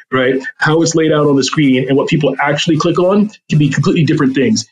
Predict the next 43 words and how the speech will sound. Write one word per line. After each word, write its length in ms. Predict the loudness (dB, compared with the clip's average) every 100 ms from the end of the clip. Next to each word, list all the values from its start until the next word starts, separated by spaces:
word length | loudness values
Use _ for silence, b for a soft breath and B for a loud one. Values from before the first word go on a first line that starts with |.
| _ 0
and 120 | 0
the 100 | 2
ability 320 | 2 2 0
to 100 | 0
understand 760 | 0 0 -2 -2 0 0 0 -2
where 160 | -2 0
people 280 | 0 -2 -2
click 320 | -2 -2 -2
and 120 | -2 0
how 260 | 0 0
to 280 | 0 0 0 -2
adapt 520 | -2 0 0 -2 -2
or 120 | 0
refactor 720 | 0 0 0 0 0 0 2
a 40 |
user 240 | 2 2 2
interface 520 | 0 0 0 0 0 B -6
so 160 | -2
that 100 | 0
it's 420 | 2 0 0 -4 -8 _ -2
more 360 | 2 2 2 2
likely 600 | 2 0 0 2 2 0
to 280 | -2 -2
be 280 | 0 0 0
intuitive, 560 | 0 0 0 2 2 -2 -8 _ B B -4
you 80 | 0
know, 140 | 0
that's 340 | 0 0 0
just 300 | 0 -2 -2
the 80 | 0
way 200 | 2 2
of 80 | 2
the 80 | 0
world. 400 | 0 0 0 -2
And 160 | -2 0
so 120 | 0
the 120 | 0
ability 420 | 0 2 2 2 0
to 200 | -2 0
have 240 | 0 0
that 240 | 0 -2
front 260 | -2 -2 0
end 360 | 0 2 0